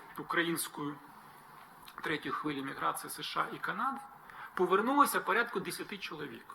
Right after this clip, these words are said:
Ну, тобто з мільйону в С Ш А і з мільйону в Канаду порядку десяти чоловік.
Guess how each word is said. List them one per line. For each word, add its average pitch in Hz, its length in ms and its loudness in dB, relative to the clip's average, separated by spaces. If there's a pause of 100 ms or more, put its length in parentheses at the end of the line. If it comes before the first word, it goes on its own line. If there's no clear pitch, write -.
(480)
Ну, 190 100 -4
тобто 156 200 -4
з 143 100 0
мільйону 170 540 4
в - 60 -8
С - 120 -10
Ш - 200 -4
А 139 40 0
і - 40 -4
з - 80 -14
мільйону 170 280 -6
в - 120 -10
Канаду 311 220 -4
порядку - 360 -8
десяти - 280 -12
чоловік. - 480 -12